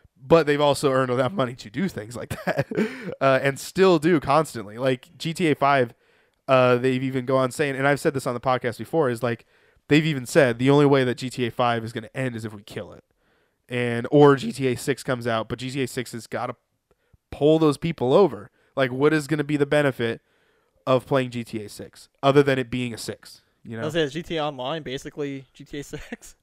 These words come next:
Speaker 1: I mean, right now, I mean, they were gonna come out with story. They didn't do
Speaker 2: Never
Speaker 1: that.
Speaker 2: happened.
Speaker 1: Yeah, because they've just been constantly keeping the free updates.
Speaker 2: That's the other thing why I put four above it, 'cause four had three expansions to the main
Speaker 1: Well,
Speaker 2: story.
Speaker 1: one of 'em was good. <laughs>
Speaker 2: Or two, I'm sorry, not three.
Speaker 1: Yeah, it was,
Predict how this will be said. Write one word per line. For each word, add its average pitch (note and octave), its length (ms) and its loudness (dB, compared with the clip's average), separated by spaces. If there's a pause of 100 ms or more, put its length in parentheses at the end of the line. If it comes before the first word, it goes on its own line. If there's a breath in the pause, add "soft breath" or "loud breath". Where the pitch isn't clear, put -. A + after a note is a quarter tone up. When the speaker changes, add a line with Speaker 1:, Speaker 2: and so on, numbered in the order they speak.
(120)
Speaker 1:
I C3 100 2
mean, D3 200 0
right C3+ 280 4
now, D3+ 400 4
I C#3+ 60 -4
mean, D3+ 280 0
they D3+ 140 4
were D3+ 200 8
gonna A#3 140 0
come G#3 160 2
out G3 120 4
with D#3 80 0
story. G3 480 -2 (440)
They A#2 120 -10
didn't C3+ 160 -8
do D#3+ 100 0
Speaker 2:
Never B2+ 120 -2
Speaker 1:
that. B2 80 -14
Speaker 2:
happened. A#2+ 360 -16
Speaker 1:
Yeah, C#3 220 4
because C#3+ 300 2
they've D3 100 2
just C#3+ 220 -6
been C3+ 140 -6
constantly C3+ 420 -6
keeping B2 340 -8
the A2+ 80 -4
free B2 300 -2
updates. G#2+ 600 -6 (100)
Speaker 2:
That's G3+ 160 0
the F#3 60 2
other F3 60 2
thing D#3+ 100 -4
why C#3+ 60 -2
I C3+ 40 -2
put B2+ 180 -8
four C3 220 -6
above A#2+ 240 -10
it, A#2 40 -12
'cause B2 140 -14
four D#3+ 220 -4
had B2 260 -6 (420)
three D3+ 360 -8
expansions C3 720 -16 (880)
to C3+ 100 -14
the A#2+ 80 -14
main D3+ 200 -12
Speaker 1:
Well, F#3+ 260 0
Speaker 2:
story. B2+ 160 -8
Speaker 1:
one G3 220 4
of F3 60 0
'em D3+ 100 -4
was B2+ 100 -6
good. B2 240 -2 (160)
<laughs> - 160 -4
Speaker 2:
Or G#3 120 6
two, A#3+ 260 4
I'm E3 100 2
sorry, C#3+ 240 0
not C3+ 160 -8
three. A2+ 260 -16
Speaker 1:
Yeah, C#3 300 6
it C#3 60 6
was, C3 160 0